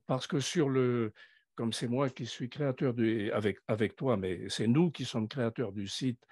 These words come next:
sopac point B E, nous avons donc des, des rapports d'activité. Alors,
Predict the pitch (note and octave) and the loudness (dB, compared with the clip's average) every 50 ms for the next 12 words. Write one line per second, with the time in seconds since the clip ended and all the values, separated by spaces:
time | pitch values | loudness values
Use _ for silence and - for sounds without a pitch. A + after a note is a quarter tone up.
0 | - - - _ - - - B2 A#2 - - A#2 A2+ G#2+ A2 G#2 G#2+ G#2+ G#2 G2 | -20 -20 -20 _ -8 0 2 2 2 2 2 0 0 0 -2 0 2 2 2 2
1 | G#2 - _ _ - C3 A2 G#2 G2+ G2+ G#2 G2+ G#2+ B2+ E3+ A3 A#3+ A3+ - - | 0 -6 _ _ -2 2 2 2 4 4 4 4 6 6 8 6 6 4 0 -10
2 | - - - _ _ - A#2+ A#2 G#2+ A#2 A2 G#2+ A2+ A2+ A2 B2 D3 E3+ G3 G3 | -20 -20 -20 _ _ -4 -4 0 0 0 0 0 0 -2 2 4 4 6 6 4
3 | E3+ - - C#3 - - A#2 A#2 A2+ A2 G#2+ G#2 G#2 G2+ G2+ A2 G#2+ G#2+ A#2 A2+ | 2 0 -4 -4 -4 -4 -6 -6 -4 -4 -4 -4 -4 -4 -2 -2 0 2 2 2
4 | A2 - - E3 D3 D3+ C#3+ B2+ A#2+ A#2+ A#2+ - - - B2+ A#2+ A#2+ A#2 - - | 0 2 2 4 4 4 2 0 -2 -4 -6 -6 -8 -8 -4 -4 -4 -6 -6 -8
5 | G#2 F#2 F2 - _ - - - - - - - - _ - D3 C#3+ B2+ A#2 G#2 | -8 -8 -8 -10 _ -20 -20 -20 -18 -18 -20 -20 -6 _ 4 6 8 8 8 8
6 | F#2+ - | 6 4